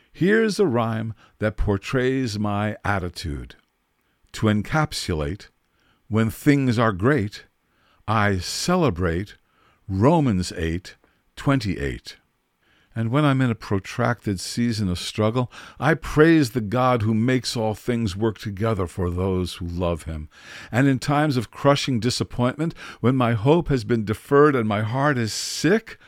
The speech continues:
Romans eight twenty-eight becomes an antidote. I know that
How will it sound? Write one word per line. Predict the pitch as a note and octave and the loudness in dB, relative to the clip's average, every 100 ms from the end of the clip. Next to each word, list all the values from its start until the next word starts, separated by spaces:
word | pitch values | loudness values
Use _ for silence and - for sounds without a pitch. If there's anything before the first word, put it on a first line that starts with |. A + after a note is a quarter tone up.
| - - _ | -20 -20 _
Romans | F#2+ G2+ C#3+ E3+ D3 B2+ - | -2 2 2 2 0 -4 -4
eight | C3+ C#3 C3+ - | 0 2 0 -8
twenty-eight | - B2+ A#2 A#2 C3 G#2+ | -4 -2 0 2 2 0
becomes | - G2+ B2+ A#2 A#2+ - | -6 -6 -4 -4 -4 -4
an | G#2 G2+ - - | -4 -4 -6 -8
antidote. | A#2 C3+ D3+ - E2+ E2 D2 - - _ _ _ _ _ _ _ _ _ _ _ D3+ | -4 -2 -2 -4 -2 -4 -6 -10 -20 _ _ _ _ _ _ _ _ _ _ _ -2
I | E3+ F3+ | 0 0
know | E3 D#3+ F3 F#3+ F3 | 0 2 4 4 2
that | G#2 E2+ D#2+ - | 2 0 -2 -10